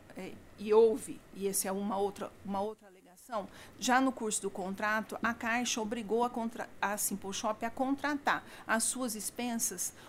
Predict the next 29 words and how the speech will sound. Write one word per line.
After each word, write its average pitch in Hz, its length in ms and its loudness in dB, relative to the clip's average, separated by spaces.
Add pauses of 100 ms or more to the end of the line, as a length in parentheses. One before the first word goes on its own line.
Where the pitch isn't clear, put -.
uma 240 240 6
van 247 380 4
de 214 120 0
dados, 180 440 -2
uma, 208 180 -6
uma 214 160 -2
transportadora 226 840 -2
de 208 120 -8
dados, 180 420 -4 (260)
que 220 140 -4
levasse 214 920 4
essa, 190 560 -2
é, - 220 -6
essas 190 280 -4
informações 196 880 -4 (220)
da 262 160 2
Simple 269 380 2
Shop 226 280 -2 (120)
pra 247 100 -2
Caixa. 185 520 -6 (420)
Só - 260 6
essa 254 300 2
contratação 202 760 0
custou, 233 380 -2
à 226 120 2
época, 202 380 -2
seiscentos 220 600 -4
mil 233 180 -4
reais, 214 480 -4